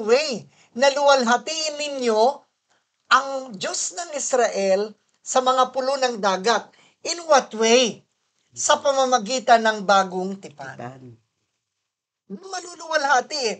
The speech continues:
Speaker 1: There's a process. There's a process of making luwalhatiin the God of Israel.
Speaker 2: Mm.
Speaker 1: Saan? Sa papaanong paraan? Sa pamamagitan ng bagong tipan.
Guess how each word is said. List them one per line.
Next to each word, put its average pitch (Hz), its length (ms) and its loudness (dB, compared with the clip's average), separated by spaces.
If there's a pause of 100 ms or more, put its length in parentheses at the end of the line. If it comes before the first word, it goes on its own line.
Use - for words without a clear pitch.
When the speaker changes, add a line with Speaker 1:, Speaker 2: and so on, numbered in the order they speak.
(180)
Speaker 1:
There's 311 240 -6
a 339 80 -6
process. 262 880 0 (560)
There's 254 240 4
a 233 80 2
process 262 760 -2 (300)
of 269 160 0 (260)
making 302 540 -10
luwalhatiin 254 1040 -2 (480)
the 226 160 4
God 247 320 2
of 196 100 -2
Israel. 185 680 -4 (100)
Speaker 2:
Mm. 143 300 -16
Speaker 1:
Saan? 330 500 -4
Sa - 220 -8
papaanong 311 480 -8
paraan? 226 480 0 (400)
Sa 285 240 -2
pamamagitan 220 800 0
ng 170 200 -6 (440)
bagong 185 500 0
tipan. 156 460 -8